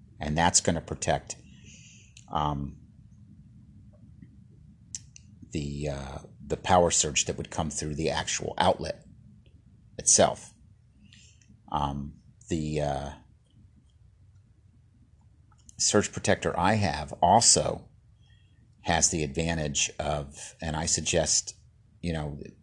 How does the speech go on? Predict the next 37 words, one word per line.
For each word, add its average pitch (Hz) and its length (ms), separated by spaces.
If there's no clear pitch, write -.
look 95 220
at 92 100
the - 80
price - 500
points 85 400
of 76 120
these 80 280
things 82 400
that, 73 240
you 80 100
know, 78 80
some 90 300
of 90 100
them 80 200
will 73 160
have 82 340
it, 87 160
some 85 240
of 73 100
them 73 160
won't. 85 320
Some 92 300
of 80 100
the 76 100
don't 90 400
have 87 240
it 80 100
are 76 100
higher 80 260
priced 82 400
than 73 100
some 85 260
of 76 100
them 80 160
that 71 160
do. 104 320
So, - 440